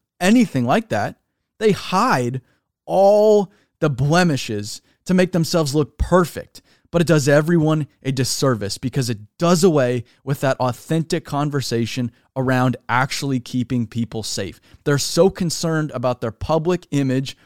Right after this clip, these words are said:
their public perception, that they put that in front of safety. It's counterintuitive, but they're essentially saying that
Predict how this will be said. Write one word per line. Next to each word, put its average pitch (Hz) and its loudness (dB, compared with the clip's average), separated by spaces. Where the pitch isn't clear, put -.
their 127 -2
public 165 0
perception, 131 -4
that 160 -2
they 185 2
put - 0
that 165 0
in 160 0
front 160 0
of 151 -2
safety. 190 -2
It's 202 0
counterintuitive, 220 0
but 185 -2
they're 285 4
essentially 170 0
saying 135 -2
that 123 -4